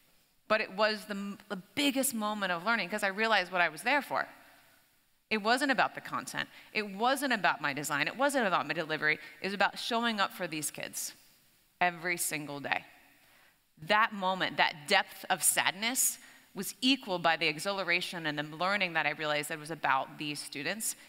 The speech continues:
and that's what I needed to do, right? That's it. So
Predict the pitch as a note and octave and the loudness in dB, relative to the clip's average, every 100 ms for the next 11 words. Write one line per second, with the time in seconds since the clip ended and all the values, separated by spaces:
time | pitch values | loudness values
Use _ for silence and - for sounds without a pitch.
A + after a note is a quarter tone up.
0 | - - E3 D3 - - C#3 B2+ C3+ F#2+ | -8 -4 0 0 0 -6 -6 -6 -6 -6
1 | - C#3 - - - - _ _ _ _ | -8 -6 -6 -8 -12 -20 _ _ _ _
2 | _ _ _ _ _ _ D3+ D3+ - - | _ _ _ _ _ _ -2 -2 -2 -20
3 | - D#3 - - G2+ - - - - - | -4 -2 -2 -2 -4 -4 -10 -20 -20 -20
4 | _ _ _ - C4 B3 | _ _ _ 2 2 2